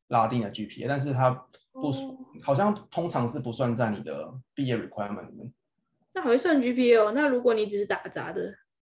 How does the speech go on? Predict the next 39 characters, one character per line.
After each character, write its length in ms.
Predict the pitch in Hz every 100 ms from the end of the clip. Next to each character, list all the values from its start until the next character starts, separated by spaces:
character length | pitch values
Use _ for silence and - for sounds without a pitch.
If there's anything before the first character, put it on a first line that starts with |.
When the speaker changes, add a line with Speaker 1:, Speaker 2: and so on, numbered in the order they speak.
| _
Speaker 1:
打 160 | 143 127
杂 180 | 127 123
就 180 | 151 135
会， 220 | 143 131
可 140 | 127
能 100 | 120
老 100 | 113
师 80 | 117
会 40 | 123
给 100 | 113
你 80 |
个 60 | 110
A 140 | 117 113
减 220 | 113 82
啊， 80 | 87
那 160 | 101 107
可 60 |
能 100 | -
就 60 | 98
会 80 | 92
拉 160 | 87
低 140 | - -
你 60 |
的 80 | -
G 140 | - -
P 360 | - 254 269
A。 260 | 247 - - - _
Speaker 2:
<laughs> 380 | - - - -
那 60 | 277
一 60 |
定 20 |
要 160 | 269 285
发 260 | 285 262 262
paper 320 | 269 247 208
才 120 | 196
能 100 | 196
A 200 | 202 196
加 240 | 196 185
吗？ 140 | 185